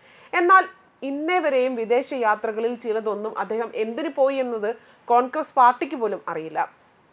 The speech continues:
ഇറ്റലിയിലെ ബന്ധം ഊട്ടിയുറപ്പിക്കാൻ ആയിരിക്കും അദ്ദേഹം അടിക്കടി അങ്ങോട്ടേക്ക് പോകുന്നതും.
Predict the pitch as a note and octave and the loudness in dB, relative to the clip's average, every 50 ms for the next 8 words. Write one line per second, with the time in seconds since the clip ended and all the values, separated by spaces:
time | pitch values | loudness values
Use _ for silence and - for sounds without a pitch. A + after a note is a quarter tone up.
0 | _ _ _ _ _ _ _ _ D4 E4 D#4+ F#4 G4 F4 F#4+ F#4+ F#4 F#4 C#4 C#4+ | _ _ _ _ _ _ _ _ -6 -2 0 2 2 2 4 4 4 4 4 4
1 | C#4 C#4 C4 C#4+ C4+ - A#3+ A#3+ A#3+ A3+ - D4+ C#4+ C4+ B3+ A#3+ B3 B3+ G#3+ B3 | 4 4 2 0 -2 -2 -2 -4 -4 -4 -2 0 2 2 2 2 0 -2 -4 -2
2 | A#3 A#3+ B3 - - G3+ G#3 G#3 G#3+ G#3+ A3 G#3+ B3 A#3+ A3+ G#3 G3 G#3+ G#3+ A#3 | -2 -2 -2 -4 -4 -4 -2 -2 -2 -4 -4 -6 -6 -6 -4 -4 -4 -6 -6 -6
3 | G#3+ - - A#3+ B3 E4 - - D#4+ C#4 C#4 A#3+ G#3 G#3+ A3 A#3 A#3 A#3 A#3+ A#3+ | -6 -4 -4 -2 -2 -4 -4 -4 -2 -2 0 0 0 0 -2 -2 0 0 -2 -2
4 | G#3+ F3 E3 D#3 D#3 E3 E3+ E3+ E3 G3 F#3+ | -4 -6 -6 -6 -4 -4 -4 -4 -6 -6 -8